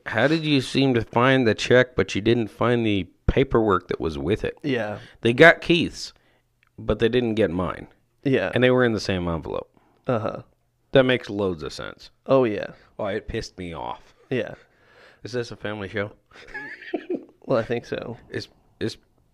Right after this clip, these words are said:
Speaker 1: pissed an okay word?
Speaker 2: I think so. This is a weird thing. Um, so growing up, for whatever reason, I never considered that to be a cuss word. I guess 'cause, like, my,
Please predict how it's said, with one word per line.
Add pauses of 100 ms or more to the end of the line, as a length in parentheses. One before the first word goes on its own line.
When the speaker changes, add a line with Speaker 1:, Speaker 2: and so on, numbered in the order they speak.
(120)
Speaker 1:
pissed
an
okay
word? (120)
Speaker 2:
I
think
so.
This
is
a
weird
thing.
Um, (220)
so (560)
growing
up,
for
whatever
reason, (220)
I
never
considered
that
to
be (160)
a
cuss
word. (320)
I
guess
'cause,
like, (180)
my,